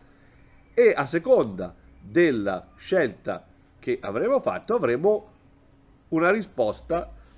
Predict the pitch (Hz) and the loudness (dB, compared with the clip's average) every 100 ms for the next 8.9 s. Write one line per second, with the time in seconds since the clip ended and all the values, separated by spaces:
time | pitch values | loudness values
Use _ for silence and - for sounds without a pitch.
0 | - 120 175 147 110 - 135 120 113 - | -16 -2 0 0 -2 -4 -4 -2 -2 -4
1 | 226 - 120 139 135 - - 139 101 82 | -8 -4 -2 0 -2 -4 0 2 2 -4
2 | 82 190 - 180 104 - - - - - | -10 -10 -4 -2 -2 -6 -20 -20 -20 -20
3 | - _ - - - - 247 254 139 92 | -20 _ -20 -20 -20 0 8 8 8 2
4 | 85 - - 156 160 208 247 156 123 113 | -12 -18 -4 -2 -2 -4 -4 2 2 4
5 | 110 180 151 107 110 104 104 143 104 165 | 2 0 0 -2 -6 -6 -6 -6 -2 0
6 | 135 110 104 104 - 160 131 220 214 202 | 0 -2 -4 -4 -6 -4 -2 -2 -4 -6
7 | 220 - 277 277 - 214 208 220 233 185 | -6 -4 -4 -4 -6 -8 -8 -2 -2 -2
8 | 208 185 247 240 202 202 202 208 | -6 -8 -2 -2 0 -2 -2 -2